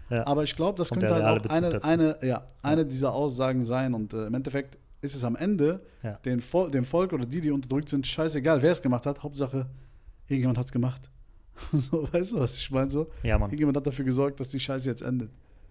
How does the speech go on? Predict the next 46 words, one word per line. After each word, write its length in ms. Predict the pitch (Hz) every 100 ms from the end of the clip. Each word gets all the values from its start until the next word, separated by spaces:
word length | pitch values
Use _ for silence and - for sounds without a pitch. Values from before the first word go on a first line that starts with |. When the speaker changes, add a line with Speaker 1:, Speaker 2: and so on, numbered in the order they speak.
| -
Speaker 1:
Ja, 120 | 107
Mann. 120 | 101
Speaker 2:
So. 120 | 104 110 - -
Speaker 1:
Ja? 240 | 143 220 370
Speaker 2:
Ja. 140 | - - -
Speaker 1:
Okay. 260 | 220 254 - - - - -
Also, 360 | 156 156 156 160 - - - - - - -
geile 240 | 135 143
Diskussion, 400 | 135 131 127 113 104
muss 80 |
ich 40 | 123
ganz 140 | 143
ehrlich 160 | 143 131
sagen. 220 | 123 107
Speaker 2:
Geil. 220 | 139 117 - -
Speaker 1:
Weil, 420 | 127 123 123 123 127
ähm, 460 | 127 120 117 117 -
wie 100 | 131
gesagt, 300 | 123 123 - 131
für 100 | 123
mich 140 | 139 -
war 60 | 143
das 140 | 135
nicht 100 | 147
so 80 | 131
ganz 200 | 131 139
klar. 200 | 143 143 - - -
Aber 120 | 127
jetzt, 140 | 135 139
wo 40 |
du 60 | 127
es 80 | 123
sagst, 360 | 135 135 - - -
es 180 | 113 -
macht 320 | 113 85 - - -
sowas 300 | 127 117 104
von 120 | 98
Sinn. 180 | 95 95 -
Du 80 | 110
hast 240 | 101 - -
sowas 200 | 117 101
von 100 | 101
recht. 260 | 98 95 - -
Speaker 2:
Dankeschön. 420 | 101 92 - 87 -
Speaker 1:
Sehr 180 | - 101
geil. 200 | 110